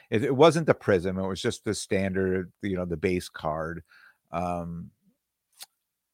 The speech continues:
I paid two hundred dollars on that. I think I may have paid a little under, maybe one seventy-five or one eighty, but I, I, in my mind, I, I thought I was into it for about two hundred. And the comp on it,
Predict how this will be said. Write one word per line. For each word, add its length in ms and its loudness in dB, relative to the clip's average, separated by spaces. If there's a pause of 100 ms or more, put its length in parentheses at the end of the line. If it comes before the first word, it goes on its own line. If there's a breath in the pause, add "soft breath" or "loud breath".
(1040)
I 200 12
paid 680 6 (280)
two 160 0
hundred 240 8
dollars 400 2
on 140 -4
that. 160 -4
I 160 0
think 280 -2
I 120 6
may 260 0
have 160 0
paid 200 0
a 80 -4
little 260 -2
under, 200 -4
maybe 280 -4
one 320 -6
seventy-five 760 -4
or 80 -6
one 260 -8
eighty, 300 -10
but 160 -2
I, 200 4 (400 loud breath)
I, 180 10
in 180 2
my 200 8
mind, 460 4
I, 220 2
I 200 -4
thought 240 2
I 220 -2 (260)
was 180 -4
into 220 -4
it 100 -8
for 80 -8
about 260 -2
two 240 -4
hundred. 320 -4 (280 loud breath)
And 100 2
the 80 6
comp 380 6
on 240 8
it, 140 2